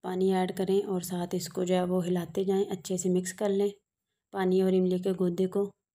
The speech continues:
इसको मीडियम से लो फ्लेम पे पकाना है और इसको दो से तीन मिनट तक पकाना है।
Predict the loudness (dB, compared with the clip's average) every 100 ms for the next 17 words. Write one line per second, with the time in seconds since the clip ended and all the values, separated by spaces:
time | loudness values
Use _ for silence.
0 | _ _ _ _ _ _ _ _ _ _
1 | _ _ _ _ _ _ _ _ _ _
2 | _ _ _ _ -16 -6 0 4 4 4
3 | 4 2 0 -2 0 0 2 2 -2 -4
4 | -2 0 0 -2 -4 -16 _ -10 -8 -8
5 | -8 -8 -6 -6 -6 0 2 4 2 0
6 | -2 -4 -4 -6 -2 -2 -2